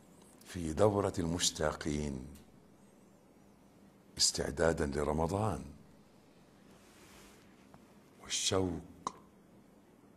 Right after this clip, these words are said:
لرؤية الصالحين وصحبة الصالحين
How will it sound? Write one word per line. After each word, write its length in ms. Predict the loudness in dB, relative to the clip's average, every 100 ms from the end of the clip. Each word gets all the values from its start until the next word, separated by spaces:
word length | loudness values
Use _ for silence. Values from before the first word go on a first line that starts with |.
| -20 -20 -8
لرؤية 380 | -4 -2 -2 -4
الصالحين 760 | 0 0 0 -6 -12 -14 -14 -16 -20 -20 -20 -20 -20 -20 -20 -20 -10
وصحبة 460 | -4 -2 -4 -10
الصالحين 720 | -2 4 4 4 -6 -10 -12